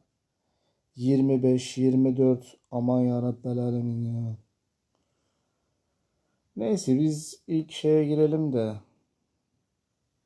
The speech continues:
Delafer iki milyon, Johnson iki nokta bir milyon. Kimler var? Türk Gücü iki nokta altı.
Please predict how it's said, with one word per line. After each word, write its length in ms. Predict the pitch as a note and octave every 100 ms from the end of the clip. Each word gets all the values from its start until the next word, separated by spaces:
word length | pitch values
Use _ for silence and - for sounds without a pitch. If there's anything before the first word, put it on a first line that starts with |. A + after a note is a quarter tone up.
| _ _ _ _ _ _ _ _ _
Delafer 560 | B2 B2 A#2+ A#2 B2 A#2+
iki 260 | A#2 B2+
milyon, 520 | B2 A#2+ A2+ A#2 A#2+ A#2
Johnson 460 | B2 A#2+ A#2 B2
iki 220 | A#2+ B2+
nokta 380 | A#2+ A#2 A#2 A#2+
bir 140 | A#2+ B2
milyon. 760 | A#2+ A2+ A2+ A#2+ B2 B2+ B2 _ _ _ _ _ _ _ _ _ _ _ _ _ -
Kimler 480 | B2+ B2+ B2+ B2+
var? 640 | A#2+ A#2+ B2+ B2+ - - _ _ _ _
Türk 340 | - B2+ B2+ _
Gücü 260 | A#2+ A#2+
iki 260 | A#2+ A#2 B2+
nokta 320 | A#2+ A2+ A#2+
altı. 560 | A#2 A2+ A2+ B2 B2